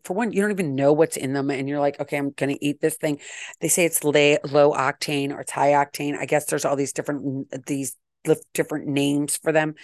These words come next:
And you're like, "I'm gonna eat one of these and I don't really know what it is. And I pray it doesn't do anything to me." But then you take one. And I have a friend who took one and they were like, "Oh my God, this," um, he was like, "I took one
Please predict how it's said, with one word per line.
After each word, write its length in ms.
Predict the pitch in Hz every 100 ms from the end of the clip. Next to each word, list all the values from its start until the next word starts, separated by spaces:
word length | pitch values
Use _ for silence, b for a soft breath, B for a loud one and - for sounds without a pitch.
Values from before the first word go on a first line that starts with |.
| B B B B
And 200 | - 160
you're 80 | 151
like, 200 | 151 151 -
"I'm 160 | 156
gonna 160 | 165 165
eat 240 | 165 180 170
one 200 | 165 160
of 60 |
these 420 | 151 156 156 151 -
and 140 | 139
I 140 | 135 147
don't 160 | 170
really 220 | 170 170
know 140 | 170 165
what 140 | 165
it 100 | 160
is. 380 | 160 160 160 156
And 80 | 151
I 40 |
pray 240 | 139 160 165
it 80 |
doesn't 260 | 175 165 165
do 80 | 160
anything 300 | 156 156 160
to 100 | -
me." 120 | 156
But 160 | 147 147
then 140 | 160 156
you 80 |
take 320 | 151 - 151 -
one. 200 | 151 147
And 140 | 147
I 40 |
have 80 | 143
a 40 | 143
friend 220 | - 156
who 60 | 147
took 180 | -
one 160 | 151 147
and 100 | 147
they 120 | 147
were 120 | 143 147
like, 200 | 143 -
"Oh 120 | 139
my 120 | 143
God, 460 | 143 139 143 135 -
this," 320 | 143 143 -
um, 160 | 135 135
he 240 | - 180
was 180 | 175 165
like, 160 | 160 -
"I 120 | 151
took 240 | 147 - 185
one 300 | - 127 240